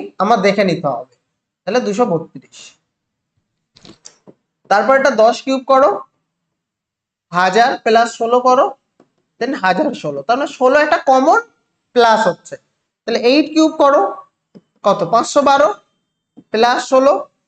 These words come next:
পাঁচশো আঠাশ। কত? পাঁচশো আঠাশ। কিউব প্লাস সিক্সটিন। চলো,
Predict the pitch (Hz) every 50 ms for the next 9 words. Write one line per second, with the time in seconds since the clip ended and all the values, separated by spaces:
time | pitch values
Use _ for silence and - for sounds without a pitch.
0 | _ _ _ _ _ _ _ _ _ _ _ _ _ _ _ _ _ _ _ _
1 | _ _ _ _ _ _ _ _ _ _ _ _ _ _ _ _ - 165 165 160
2 | - - - 269 330 403 - _ _ _ _ _ _ _ _ _ _ _ _ _
3 | _ _ _ _ _ _ _ _ _ _ _ _ _ _ _ _ _ _ _ _
4 | _ _ _ - - _ - 170 - 294 156 135 - - - - - - - _
5 | _ _ _ _ _ _ _ _ _ _ _ _ _ _ _ _ _ _ _ _
6 | _ _ _ - - - - _ _ _ _ - - _ _ _ _ _ _ _
7 | _ _ _ _ _ _ _ _ _ _ _ _ _ _ - 180 185 - 277 330
8 | - - - - - _ _ _ _ - - 165 160 - - - 156 135 - -
9 | - - - - _ _ _ _ _ _ _ _ _ _ _ _ _ _ _ _
10 | _ _ _ _ _ _ _ _ _ - _ _ _ _ _ _ _ _ - 208
11 | 226 262 480 - - - 226 247 294 - - - - 180 - - - - 143 -
12 | _ _ _ _ _ _ _ _ _ _ _ _ _ _ _ _ _ _ _ _
13 | _ - _ _ _ _ _ _ _ _ _ _ _ _ _ _ _ _ _ _
14 | _ _ _ _ _ - 180 156 139